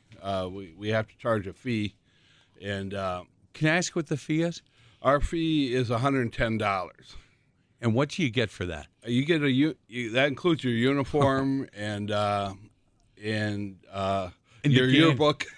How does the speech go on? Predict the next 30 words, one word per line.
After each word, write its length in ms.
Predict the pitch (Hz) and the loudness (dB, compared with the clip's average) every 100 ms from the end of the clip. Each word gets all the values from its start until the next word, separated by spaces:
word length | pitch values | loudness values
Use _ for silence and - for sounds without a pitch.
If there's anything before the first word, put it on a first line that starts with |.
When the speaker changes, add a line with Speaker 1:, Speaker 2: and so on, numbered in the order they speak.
| - | -14
Speaker 1:
<laughs> 200 | - - | -6 0
Speaker 2:
Yearbook. 440 | 151 139 156 - - 139 - - - | 2 2 0 -2 -4 -6 -8 -20 -10
So 240 | - 190 151 | 0 2 4
Speaker 1:
Yes. 100 | 165 | 4
Speaker 2:
you 120 | 202 | 2
understand 600 | 214 165 - 165 160 151 | 2 0 0 2 2 2
that 180 | 131 117 | 0 -2
y-, 220 | 127 117 123 | -6 -6 -2
this 340 | 117 151 - | 0 2 0
is 180 | 139 117 | -2 0
the 180 | 127 107 | 0 2
least 360 | 113 160 - | 2 0 0
expensive 560 | 131 - 110 92 117 90 | -4 -2 -2 -2 -4 -2
one 260 | 95 85 80 _ _ _ _ - _ | 0 0 -4 _ _ _ _ -20 _
that, 240 | 117 104 - 117 | 2 2 -2 0
that 260 | 101 98 _ | 0 -2 _
I've 200 | 98 107 | -4 -2
heard. 240 | - 82 - _ _ - | -4 -8 -8 _ _ -2
Speaker 1:
Right. 100 | 135 | 2
Speaker 2:
Hundred 100 | 156 170 | 4 2
and 80 | 139 | 0
ten 220 | 165 151 | 0 2
dollars 360 | 139 143 123 | 2 2 2
and 120 | 131 107 | 0 0
includes 440 | 101 104 156 143 | 0 0 0 0
Speaker 1:
Right. 60 | 147 | 2
Speaker 2:
the 60 | |
uniform. 460 | 131 110 - 82 73 | 2 2 -2 -8 -8
Speaker 1:
Right, 320 | 104 117 98 - | -2 0 0 -2
right. 240 | 113 90 | -4 -4